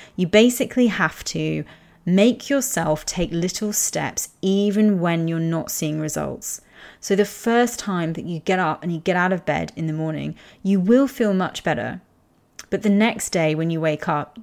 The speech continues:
you might then have another thought, "Ugh," when you wake up. But I'm telling you, I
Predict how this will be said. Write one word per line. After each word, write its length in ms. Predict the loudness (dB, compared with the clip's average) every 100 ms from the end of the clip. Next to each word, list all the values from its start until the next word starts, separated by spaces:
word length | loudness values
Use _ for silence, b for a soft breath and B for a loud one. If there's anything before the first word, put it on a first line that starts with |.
| _
you 220 | -8 0 4
might 480 | 4 4 2 -2
then 420 | 0 0 0 -4 -8 _
have 340 | -10 -2 -2
another 340 | 0 -2 -2 -6
thought, 400 | -6 -4 -4 -6
"Ugh," 540 | -6 0 2 2 0 -4 -6
when 140 | -6
you 100 | -4
wake 260 | -4 -4 -6
up. 300 | -8 -8 -14 _ _ _ _ b b b b b b b
But 120 | 2
I'm 100 | 2
telling 320 | 4 2 4 4
you, 400 | 2 0 -2 -6 b b b -4
I 160 | 0 0